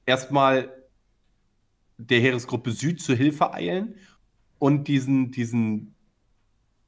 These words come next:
ja, diesen luftleeren oder machtleeren Raum ausfüllen und wir müssen einschränken, wir müssen die Ukraine sichern. Weil Hitler gesagt hat, wenn wir die Ressourcen der Ukraine nicht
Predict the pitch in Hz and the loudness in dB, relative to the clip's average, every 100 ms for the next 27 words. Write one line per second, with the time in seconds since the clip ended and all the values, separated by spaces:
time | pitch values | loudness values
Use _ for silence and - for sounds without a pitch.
0 | _ _ _ 117 110 104 98 - - - | _ _ _ 0 2 2 0 -16 -20 -20
1 | _ _ _ _ 117 107 117 113 147 - | _ _ _ _ -6 -2 2 4 2 2
2 | 139 127 127 113 110 - 120 131 - 113 | 0 0 0 0 0 0 2 2 -2 0
3 | 120 113 110 101 113 135 147 - 113 139 | 2 2 0 0 0 0 -6 -2 0 0
4 | - - 170 180 226 233 - _ _ 120 | -4 0 0 2 -2 -8 -18 _ _ -4
5 | 123 135 139 143 131 127 131 135 143 127 | -2 -2 -4 -4 -2 2 2 2 -2 -2
6 | 123 127 120 - - 127 131 135 101 101 | -2 -2 -8 -12 -8 -4 0 0 -2 -6
7 | 98 92 - _ _ 104 110 117 - - | -6 -8 -8 _ _ 0 0 0 -6 -18
8 | - 120 160 156 143 123 139 - 165 156 | -8 -4 2 2 2 2 0 0 -2 -2
9 | - - _ _ 107 117 147 143 131 131 | -4 -20 _ _ -2 0 2 2 0 -6
10 | - 117 120 143 170 165 131 123 123 120 | -4 -4 -2 0 0 0 -2 -2 -4 -4
11 | - 175 156 92 - 107 113 - | -2 0 0 -2 -6 -10 -10 -14